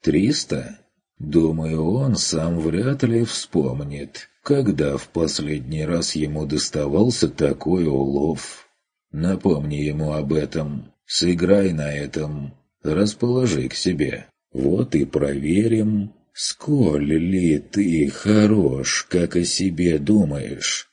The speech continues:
или все, на что тебя хватает, это туманить мозги крестьянам да студентам». «Что мне надо узнать?» Снова не ответив на выпад, уточнил Каспар.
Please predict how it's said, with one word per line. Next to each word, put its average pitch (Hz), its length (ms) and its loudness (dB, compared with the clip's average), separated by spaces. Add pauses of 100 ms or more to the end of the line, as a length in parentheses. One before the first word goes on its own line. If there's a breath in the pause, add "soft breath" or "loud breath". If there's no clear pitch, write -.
(100)
или 69 320 0
все, 80 300 0
на 76 160 0
что 78 260 -2
тебя 73 320 -2
хватает, 76 840 -4 (100)
это 69 260 -4
туманить 78 840 -2
мозги 73 580 -4
крестьянам 82 1120 0
да 71 120 0
студентам». 76 1200 -4 (540)
«Что - 340 0
мне 92 200 2
надо 87 300 2
узнать?» 80 720 -2 (480)
Снова 80 500 0
не 73 160 -2
ответив 71 540 -2
на 76 160 0
выпад, 78 600 0
уточнил 120 680 0
Каспар. 64 720 -4